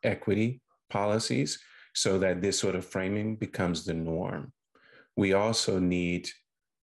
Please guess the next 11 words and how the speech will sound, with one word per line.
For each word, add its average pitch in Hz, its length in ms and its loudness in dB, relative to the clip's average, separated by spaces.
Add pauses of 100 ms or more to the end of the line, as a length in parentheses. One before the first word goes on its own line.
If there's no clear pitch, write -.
racial 95 880 0 (240)
equity 98 680 -2 (300)
action 92 420 0
plans 131 600 -2 (420)
because 92 380 0
we 98 160 4
need 98 240 2
to 95 100 0
benchmark, 87 760 -2 (100)
cities 98 560 0
do, 95 360 -4